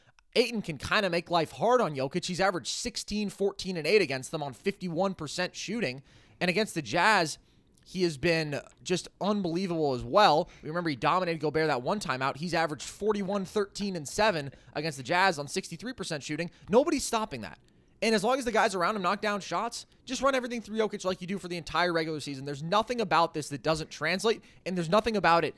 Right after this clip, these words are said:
that is singularly dependent on Jamal Murray in the way that most teams are dependent on their second best guy. So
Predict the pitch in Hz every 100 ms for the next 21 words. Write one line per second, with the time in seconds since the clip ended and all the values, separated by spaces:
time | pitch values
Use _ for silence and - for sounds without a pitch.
0 | - - 160 143 - - 202 202 196 180
1 | 151 - 160 170 - 160 170 147 147 165
2 | 156 156 180 196 170 147 160 170 156 -
3 | _ 151 147 160 165 - 170 147 135 123
4 | 156 147 139 139 135 131 139 143 135 123
5 | - 143 127 110 - 180 170